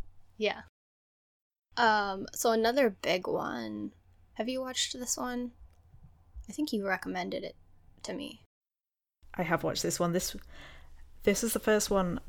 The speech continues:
Speaker 2: I ever watched. This
Speaker 1: Mm.
Speaker 2: was my introduction to adaptations. I watched it a couple of years ago, so I'm not as fresh, so
Speaker 1: Okay, yeah. I recently,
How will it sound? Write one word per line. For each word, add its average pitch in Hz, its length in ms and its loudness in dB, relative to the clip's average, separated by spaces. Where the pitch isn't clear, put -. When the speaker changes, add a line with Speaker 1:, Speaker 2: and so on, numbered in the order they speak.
Speaker 2:
I 175 360 0
ever 175 200 4
watched. 208 600 -2
This - 100 0
Speaker 1:
Mm. - 60 0
Speaker 2:
was - 120 -4
my 175 120 0
introduction - 500 -2
to 160 220 -2
adaptations. 160 1000 -2
I 214 180 2
watched 202 340 2
it - 100 2
a 202 40 -2
couple - 260 -2
of 180 80 -6
years 180 260 6
ago, 247 220 4
so 190 260 2
I'm 175 140 2
not 180 200 2
as 190 140 0
fresh, - 500 2
so 175 280 2
Speaker 1:
Okay, 208 240 4
yeah. 208 280 0
I 220 80 2
recently, 196 580 -2